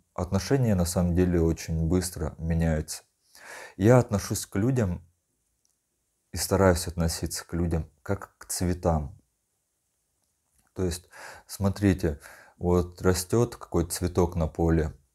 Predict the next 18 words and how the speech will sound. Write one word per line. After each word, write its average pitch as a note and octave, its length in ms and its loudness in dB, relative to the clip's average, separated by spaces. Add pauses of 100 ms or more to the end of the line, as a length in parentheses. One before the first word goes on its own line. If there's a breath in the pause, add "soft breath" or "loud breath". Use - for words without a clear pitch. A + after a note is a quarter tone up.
мы F2+ 160 -2
же E2+ 120 -2
не E2+ 80 2
будем F2+ 340 0
его D#2+ 440 0 (1160)
осуждать F2+ 560 2
за E2+ 100 2
то, E2 140 -4
что E2+ 260 -4
он E2+ 140 2
имеет F2 300 2
такую E2+ 300 -4
форму, D#2+ 340 -4
мы E2 160 0
же E2+ 100 -2
не E2+ 100 0
будем F2 320 2
его, E2 360 0